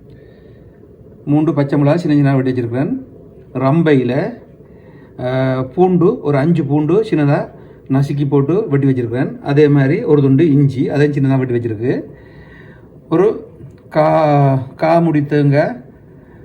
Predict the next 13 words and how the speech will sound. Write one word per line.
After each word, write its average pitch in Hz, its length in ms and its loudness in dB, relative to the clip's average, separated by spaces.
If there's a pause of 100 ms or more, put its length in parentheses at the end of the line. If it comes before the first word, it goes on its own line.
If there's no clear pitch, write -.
(120)
அதை 135 120 0
எடுத்து 139 180 2
வச்சிருக்கேன். 139 340 0
அதை 143 100 2
வந்து 143 260 2
அரைச்செடுக்கணும். 135 880 0 (360)
அப்புறம் 131 220 0
அரைப்போம், 131 460 -2
கொஞ்சம் 139 180 0
தண்ணி 139 200 0
விட்டு 139 160 2
அரைச்சி 139 300 0
எடுப்போம். 127 340 -2